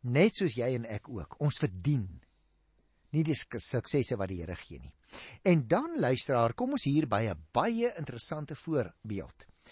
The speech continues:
wat, eh, die Hebreër prediker noem, naamlik die voorbeeld van Rahab. Nou, jy sal onthou, onthou, Rahab was nie 'n vrou van goeie reputasie nie.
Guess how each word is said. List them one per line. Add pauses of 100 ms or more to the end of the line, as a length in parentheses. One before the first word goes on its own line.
(400)
wat,
eh,
die
Hebreër (260)
prediker
noem, (380)
naamlik (340)
die (120)
voorbeeld (260)
van
Rahab. (540)
Nou,
jy
sal
onthou, (120)
onthou, (200)
Rahab
was (320)
nie
'n
vrou
van
goeie
reputasie
nie.